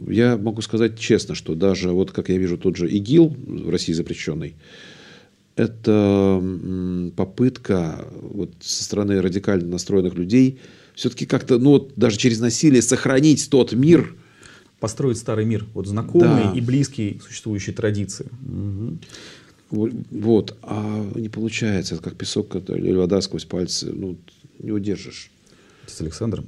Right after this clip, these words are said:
Speaker 2: у нас
Speaker 1: Мгм.
Speaker 2: две минуты. Вот прям передача пошла очень содержательно. Замечательный разговор. Чувствую, надо будет еще раз вас приглашать, чтобы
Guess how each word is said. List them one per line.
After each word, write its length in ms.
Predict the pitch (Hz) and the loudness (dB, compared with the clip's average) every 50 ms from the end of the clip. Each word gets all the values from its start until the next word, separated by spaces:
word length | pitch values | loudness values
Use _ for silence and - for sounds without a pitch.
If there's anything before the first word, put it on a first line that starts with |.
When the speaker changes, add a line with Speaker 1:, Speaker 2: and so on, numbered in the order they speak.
| - | -10
Speaker 2:
у 60 | - 101 | -8 -6
нас 280 | 90 120 131 139 - - | -4 -4 -4 -6 -8 -10
Speaker 1:
Мгм. 100 | - 95 95 | -10 -6 -4
Speaker 2:
две 160 | 101 110 113 | 0 2 2
минуты. 400 | 107 107 117 147 156 - 110 - - - - - - - - | 2 4 2 2 0 0 -4 -6 -6 -14 -20 -20 -20 -8 -2
Вот 240 | - 143 - - - | -2 -2 -2 2 2
прям 280 | 135 131 123 117 - - - - _ _ - | 4 4 4 2 -2 -6 -16 -20 _ _ -2
передача 340 | - 127 127 180 185 180 147 | -2 2 2 2 2 2 0
пошла 600 | - 117 113 - 139 139 139 131 123 110 - - - | -2 -2 -2 0 2 2 2 2 0 -2 -4 -2 0
очень 200 | 135 123 - 110 101 | 0 0 0 -2 -4
содержательно. 720 | - 95 107 107 113 120 143 147 - 120 98 95 - - - - - - - - - - - _ _ - - | -2 0 0 2 4 2 2 2 2 0 0 0 -2 -6 -10 -20 -20 -20 -20 -20 -20 -20 -20 _ _ -12 -6
Замечательный 340 | 123 113 127 165 147 117 113 | -4 0 4 4 4 4 4
разговор. 400 | 107 107 107 131 131 113 95 - | 2 2 4 4 4 2 2 -2
Чувствую, 420 | - - 143 - - 139 127 - - | -4 -12 -14 -10 -6 -6 -6 -4 -4
надо 180 | - 101 101 98 | -4 -4 -4 -2
будет 220 | 104 101 90 - | -2 -4 -4 -4
еще 240 | 92 - - - - | -8 -12 -8 -8 -6
раз 200 | - 73 - - | -6 -8 -10 -10
вас 140 | - - - | -16 -18 -14
приглашать, 640 | - - - - - - 110 - - - - - - | -12 -12 -10 -8 -8 -8 -6 -6 -8 -8 -8 -10 -16
чтобы 400 | - - 113 101 104 107 101 95 | -10 -8 -6 -2 0 0 0 0